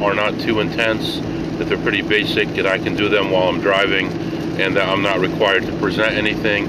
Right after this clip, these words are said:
And, uh, hopefully today will be a good day. Right now we are leaving four hours later than we normally do. I'm hoping to get back home by ten or eleven P M.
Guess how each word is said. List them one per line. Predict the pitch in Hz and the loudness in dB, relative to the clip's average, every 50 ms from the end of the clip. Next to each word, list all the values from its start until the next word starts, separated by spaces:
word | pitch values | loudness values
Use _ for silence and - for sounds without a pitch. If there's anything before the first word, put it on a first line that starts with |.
| - - - - - - - - - - - - | -4 -6 -4 -4 -4 -4 -4 -4 -4 -4 -4 -2
And, | - 101 98 95 90 87 85 82 85 92 | 0 0 2 2 2 0 0 0 0 0
uh, | 90 85 82 85 | 2 2 2 0
hopefully | - - 110 104 - - 107 95 | 0 0 0 0 0 0 0 0
today | - 110 104 107 104 | 0 0 2 4 4
will | 101 87 | 4 2
be | 90 98 92 90 | 2 2 2 2
a | |
good | 85 87 92 85 - | 2 0 0 0 2
day. | 95 92 90 90 90 82 80 - - - - - - - | 2 2 4 2 2 0 -2 -4 -4 -4 -6 -6 -4 -2
Right | - 104 113 104 | 0 0 0 2
now | 110 113 110 107 | 2 2 2 4
we | 107 107 107 | 4 4 4
are | 101 95 92 | 4 4 2
leaving | 92 104 110 113 107 101 110 107 107 107 - - - - - | 2 2 2 0 2 0 0 0 0 -2 -2 -4 -4 -4 -2
four | 127 123 120 120 110 | 0 2 2 2 2
hours | 101 104 104 104 104 98 101 101 104 101 98 - - 80 82 | 2 2 2 2 2 4 4 4 4 2 2 0 -4 -4 -4
later | 80 85 82 107 107 110 101 101 95 | -4 -2 0 2 2 2 2 0 0
than | 90 98 95 | 0 0 0
we | 90 90 | 0 0
normally | 87 98 107 113 117 113 113 113 | 0 2 2 2 4 4 2 2
do. | 110 104 110 107 107 107 104 - - - - - - - - - | 2 2 2 2 2 2 0 -2 -4 -4 -4 -4 -4 -4 -2 0
I'm | 95 98 - | 0 0 2
hoping | 117 131 131 - 117 | 0 0 0 0 0
to | 117 110 | -2 0
get | 104 113 107 101 | 0 0 0 2
back | 110 107 101 104 | 2 2 2 0
home | 107 117 113 110 107 104 | 0 0 2 2 2 2
by | 107 98 92 | 2 2 2
ten | 92 - 107 117 113 113 | 0 0 -2 0 0 2
or | 104 | 2
eleven | 101 95 104 104 98 104 92 - - | 4 4 4 2 2 2 -2 -2 -2
P | 110 98 | -2 0
M. | 98 98 95 95 92 | 0 0 0 0 0